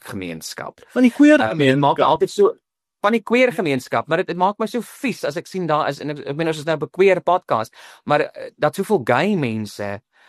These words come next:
Speaker 1: actually deesdae, eh, drag queens verwerp en, en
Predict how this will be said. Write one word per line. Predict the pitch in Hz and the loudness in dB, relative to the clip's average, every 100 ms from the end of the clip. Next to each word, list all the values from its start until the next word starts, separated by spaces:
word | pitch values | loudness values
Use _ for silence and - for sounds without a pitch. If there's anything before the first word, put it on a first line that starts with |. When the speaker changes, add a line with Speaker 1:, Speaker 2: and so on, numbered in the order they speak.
| _ - | _ -2
Speaker 1:
actually | 135 - - 113 98 95 | -2 -2 -6 -4 -4 -4
deesdae, | 104 107 - - 95 95 - _ - _ _ | -4 -4 -4 -2 -2 -2 -6 _ -20 _ _
eh, | 107 104 101 - | -2 0 0 -2
drag | 107 113 120 | -2 -2 -2
queens | - 120 110 - | -4 -6 -6 -8
verwerp | - 95 92 80 - _ - _ _ - | -14 -10 -10 -12 -18 _ -20 _ _ -4
en, | 117 113 110 - | 0 2 0 0
en | 107 107 107 | -2 0 -4